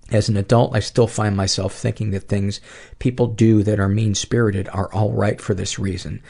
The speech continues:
and I have zero ability to discuss my childhood with anyone. I think this is the first time I've even typed this out in full. I tell myself I don't feel because it's easier to deal with that way. Any positive experiences with your abusers?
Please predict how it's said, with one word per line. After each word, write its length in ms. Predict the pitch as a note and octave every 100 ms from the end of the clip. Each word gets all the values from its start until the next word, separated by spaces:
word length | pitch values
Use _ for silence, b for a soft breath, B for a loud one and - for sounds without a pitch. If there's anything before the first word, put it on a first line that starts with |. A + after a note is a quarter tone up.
| B B
and 120 | A2+
I 80 | A2
have 120 | F#2+
zero 460 | F#2+ F#2+ A2+ A#2 G#2+
ability 460 | A2 G2+ G2 G2
to 100 | G2+
discuss 480 | G2 F#2+ - G#2 -
my 160 | G#2 G2
childhood 540 | - G2 F#2+ F#2+ G2+
with 160 | F#2 F#2+
anyone. 520 | F#2+ F#2 F2 D2 - B B B B A2+
I 60 |
think 280 | - B2+ B2
this 200 | A#2 A2
is 80 | F#2+
the 80 | G#2+
first 360 | - A#2+ -
time 280 | G#2 G#2 G2
I've 160 | G2 F#2+
even 240 | F#2+ G2
typed 300 | - G#2+ -
this 180 | G2+ -
out 240 | G#2+ -
in 60 | G2
full. 460 | - G2 F#2+ F#2+ - B B -
I 80 |
tell 280 | G#2 - A2+
myself 480 | G#2+ G#2 - G2 G#2+
I 80 | G#2
don't 240 | A2 -
feel 500 | - A#2 G#2+ F#2+ - B B
because 260 | - F#2+
it's 160 | F#2+ -
easier 380 | G#2 G2 G2 G2
to 140 | -
deal 320 | F#2 G2 F#2
with 260 | F2+ F#2+ -
that 260 | F#2 F2 D#2
way. 400 | F#2 C#2+ G2+ - _ B B B B B B B B B -
Any 200 | A#2+ A2+
positive 480 | - A#2+ A#2+ G2 F#2
experiences 720 | - - F#2+ G2 - F2+ -
with 160 | G2 A2+
your 140 | F#2+
abusers? 640 | G2 F#2+ F#2+ F#2 A2 -